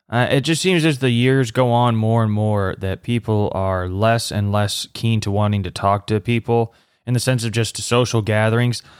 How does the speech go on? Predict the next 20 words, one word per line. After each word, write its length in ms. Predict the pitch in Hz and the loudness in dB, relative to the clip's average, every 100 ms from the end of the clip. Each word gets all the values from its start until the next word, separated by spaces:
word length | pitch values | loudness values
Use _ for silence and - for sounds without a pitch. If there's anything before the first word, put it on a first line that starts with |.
| - | -10
Look, 260 | - 131 - - - - - | -4 -2 -4 -16 -20 -20 -12
and 100 | - | -4
when 120 | 170 196 | 0 0
I 100 | 202 | 2
go 200 | 190 180 | 2 2
out 180 | 165 - | 2 0
to 80 | |
social 360 | 139 151 143 131 | -2 0 0 0
gatherings 480 | 123 123 120 120 113 | 0 2 2 0 -2
too, 340 | - 127 127 - | 0 0 0 0
it, 380 | 120 117 113 | 0 0 -2
it's 220 | 92 104 - | -4 -6 -2
like, 200 | 117 - | -2 0
"Oh 140 | 123 | 0
man, 260 | 113 107 101 | 0 0 -2
I, 140 | 104 - 107 | -4 -2 0
I 40 | |
made 300 | 110 113 110 | 2 2 2
a, 260 | 107 101 101 | 0 0 -2
uh, 200 | 95 | -2